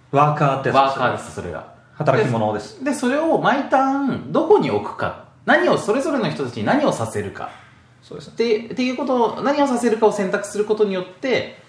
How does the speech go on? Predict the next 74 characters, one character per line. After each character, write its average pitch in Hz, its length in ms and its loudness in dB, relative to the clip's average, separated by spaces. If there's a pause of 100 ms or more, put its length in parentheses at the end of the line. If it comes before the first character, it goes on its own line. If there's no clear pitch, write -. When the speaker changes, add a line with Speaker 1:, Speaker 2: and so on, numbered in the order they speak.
(240)
Speaker 2:
ゲ 139 100 8
ー - 20 4
ム 123 80 0
が 113 40 -4
進 120 220 -2
行 104 160 -2
し - 120 -12
て 90 100 -8
い 82 60 -10
く - 180 -14
っ - 20 -8
て - 220 -10
い 240 200 0
う 233 40 -2
の 240 100 -6
が、 226 80 0
ま 120 120 0
あ、 92 120 0
ワ 92 80 0
ー - 40 -10
カ 104 60 -4
ー 90 40 -10
プ 98 80 -8
レ 90 60 -6
イ - 20 -6
ス - 100 -14
メ 80 60 -12
ン - 20 -18
ト - 60 -18
な - 80 -14
ん - 20 -14
で - 60 -20
す 160 100 -10
ね。 226 140 -6
Speaker 1:
そ - 140 -4
う - 20 0
で - 80 -6
す。 - 80 -10
Speaker 2:
で、 233 80 -2
こ 247 80 2
の 226 100 2
プ - 60 -2
レ 330 100 0
イ - 20 -2
ス 330 140 -6
メ 254 80 0
ン 214 80 -2
ト 202 80 -4
っ - 80 -8
て - 100 -12
い 170 40 -4
う - 20 -4
の 202 60 -2
は、 196 100 0
つ - 100 -8
ま 185 120 0
り 131 40 -2
そ 123 120 -4
の 131 80 -2
何 349 200 2
を 277 60 -2
さ 156 100 -6
せ 156 140 -4
る 147 80 -2
か 123 120 -2
っ - 60 -8
て - 60 -4
い 110 40 0
う - 20 0
の 127 80 -2
が 139 160 0
場 143 120 2
所 302 160 -4
で 311 320 -4